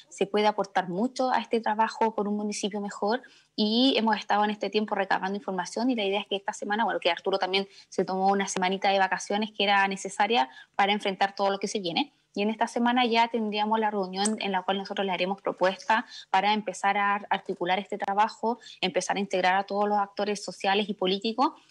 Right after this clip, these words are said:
y empezar ya a nutrir y empezar definitivamente a trabajar en esta nueva etapa. Así que ha sido por lo menos estos primeros días de hartas conversaciones, de recabar hartos insumos de distintas partes de la oposición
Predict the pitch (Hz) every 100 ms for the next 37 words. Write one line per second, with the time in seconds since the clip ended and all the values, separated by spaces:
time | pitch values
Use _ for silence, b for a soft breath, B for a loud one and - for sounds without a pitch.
0 | B - 226 233 262 254 208 196 196 208
1 | 208 214 202 190 196 220 226 190 190 190
2 | 185 185 180 175 180 190 190 - 185 180
3 | - 190 196 - 180 180 160 170 - -
4 | b b b - 180 196 190 208 208 202
5 | 196 208 247 - 220 220 226 240 262 233
6 | 214 - - 233 220 - - 254 247 247
7 | - - - 190 202 196 185 185 180 202
8 | 202 - 190 180 247 240 240 214 190 196
9 | 196 202 - 196 - 208 196 190 190 190
10 | 202 - 262